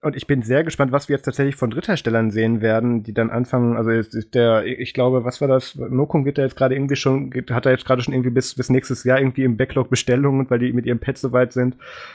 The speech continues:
Also, das wird sehr spannend. Da werden sich jetzt natürlich ganz viele andere drauf stürzen, um das Momentum mit, mitzunehmen. Und, ähm,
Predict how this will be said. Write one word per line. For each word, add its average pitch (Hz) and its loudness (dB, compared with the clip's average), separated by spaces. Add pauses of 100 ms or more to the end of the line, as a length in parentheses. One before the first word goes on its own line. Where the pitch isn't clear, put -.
(140)
Also, 120 2 (240)
das 123 -4
wird 131 -2
sehr 131 2
spannend. 123 0
Da 107 -4
werden 127 0
sich 139 -6
jetzt 147 -2
natürlich 135 -2
ganz 143 -2
viele 131 -2
andere 131 0
drauf 120 -4
stürzen, 135 0
um 131 0
das 120 -4
Momentum 120 2
mit, - -4
mitzunehmen. 113 -2 (1200)
Und, 117 2
ähm, 110 2